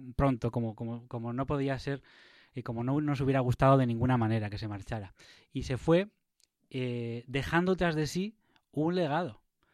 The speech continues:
Tenéis ahí muchos vídeos que él hizo en, en YouTube, no sé si los habrán quitado, espero que no. Y tenem-, y yo tengo en mi correo electrónico, en mi bandeja, unos cuantos correos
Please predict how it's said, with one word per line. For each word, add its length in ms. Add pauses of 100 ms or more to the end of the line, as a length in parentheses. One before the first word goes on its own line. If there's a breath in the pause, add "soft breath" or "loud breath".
(340)
Tenéis 260
ahí 160
muchos 260
vídeos 280
que 140
él 80
hizo 600
en, 420
en 140
YouTube, 380 (160)
no 80
sé 160
si 80
los 100
habrán 260
quitado, 280
espero 260
que 100
no. 220 (680 loud breath)
Y 120
tenem-, 420
y 120
yo 160
tengo 400
en 120
mi 100
correo 200
electrónico, 540
en 60
mi 60
bandeja, 540 (500 soft breath)
unos 200
cuantos 340
correos 720